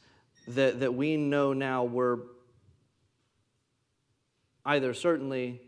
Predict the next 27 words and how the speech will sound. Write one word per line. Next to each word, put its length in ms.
or 160
almost 400
certainly 400
not 400
in 360
the 140
original 800
texts 680
there. 320
And, 120
and 140
it's 200
this 300
story, 560
and 420
it's 520
the 180
ending 400
of 100
the 60
Gospel 460
of 100
Mark 400
after 340
Mark 480
chapter 320
sixteen, 720